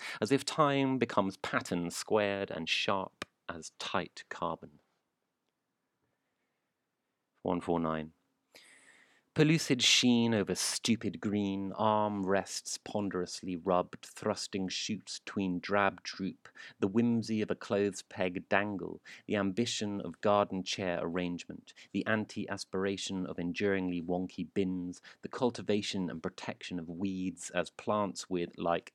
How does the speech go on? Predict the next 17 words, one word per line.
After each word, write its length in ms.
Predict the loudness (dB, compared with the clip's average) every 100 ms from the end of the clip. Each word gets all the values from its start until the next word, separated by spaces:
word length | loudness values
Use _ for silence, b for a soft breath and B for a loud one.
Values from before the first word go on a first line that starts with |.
| -8
claims 400 | -4 -2 -2 -6
to 160 | -8 2
rights, 520 | 2 2 -4 -12 -14 B -6
imagining 600 | -2 0 0 -2 -4 -6 B B -16
keen 400 | -2 0 0 -2
space 580 | -4 0 0 0 -8 -10
as 140 | -6 -2
a 40 |
mode 440 | -2 0 0 -2 -4
of 140 | -6
getting 320 | -4 -4 -6
back 460 | -2 0 0 -6 -20 _
to 140 | -6 -4
the 120 | -4
roots 580 | -6 -6 -8 -14 -14 -12
of 100 | -14 -8
being. 380 | -6 -6 -8